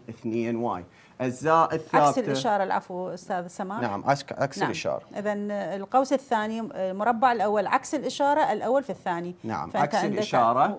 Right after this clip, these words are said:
Speaker 2: موجب الأول في
Speaker 1: الأول.
Speaker 2: الثاني، بدون
Speaker 1: آه،
Speaker 2: اثنين.
Speaker 1: نعم.
Speaker 2: واي.
Speaker 1: الأول في الثاني،
Speaker 2: زائد
Speaker 1: الزائد
Speaker 2: مربع
Speaker 1: ثابتة،
Speaker 2: الحد الثاني.
Speaker 1: مربع الحد الثاني.
Speaker 2: نعم.
Speaker 1: القوس الكبير مربع الحد الأول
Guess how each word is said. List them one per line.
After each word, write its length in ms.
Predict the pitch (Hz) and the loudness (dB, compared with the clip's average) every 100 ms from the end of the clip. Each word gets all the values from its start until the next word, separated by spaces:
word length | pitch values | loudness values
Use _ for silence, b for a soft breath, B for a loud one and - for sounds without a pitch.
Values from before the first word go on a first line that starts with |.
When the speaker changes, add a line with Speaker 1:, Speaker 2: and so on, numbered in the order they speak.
| - | -6
Speaker 2:
موجب 340 | 196 202 - | -4 2 4
الأول 400 | 139 - - 226 | 4 4 4 4
في 80 | 147 | 2
Speaker 1:
الأول. 160 | 131 226 | 2 4
Speaker 2:
الثاني، 300 | 220 277 277 | 4 2 -4
بدون 440 | 202 - 202 233 220 | -8 -8 -4 0 0
Speaker 1:
آه، 40 | |
Speaker 2:
اثنين. 380 | - 123 117 110 | -2 -4 -2 -4
Speaker 1:
نعم. 200 | 95 90 - - - - | -6 -8 -16 -18 -12 0
Speaker 2:
واي. 360 | 185 170 247 - b b | 2 2 0 -8 b b
Speaker 1:
الأول 560 | 131 135 170 170 123 113 | -4 0 2 2 0 -2
في 140 | - | -4
الثاني، 420 | 175 185 170 180 | -6 0 0 0
Speaker 2:
زائد 80 | 190 | -4
Speaker 1:
الزائد 500 | 135 196 214 - - | -2 4 6 6 4
Speaker 2:
مربع 120 | 175 | 0
Speaker 1:
ثابتة، 360 | 139 131 139 - | 4 2 2 -2
Speaker 2:
الحد 100 | 180 | -2
الثاني. 300 | - - - | 0 0 -2
Speaker 1:
مربع 260 | 123 110 - 104 | -2 -2 -2 -6
الحد 420 | 92 - 104 95 - | -10 -8 -6 -8 -8
الثاني. 480 | 143 - 185 113 87 - B | -10 -4 -2 -2 -4 -16 B
Speaker 2:
نعم. 140 | 180 | 0
Speaker 1:
القوس 380 | 123 120 135 135 | 0 2 -2 -2
الكبير 480 | 127 139 123 165 196 | -6 -2 0 0 0
مربع 460 | 135 123 123 117 117 | 2 2 2 0 0
الحد 320 | - 120 120 | -2 -2 0
الأول 480 | 107 139 170 220 | 4 6 8 6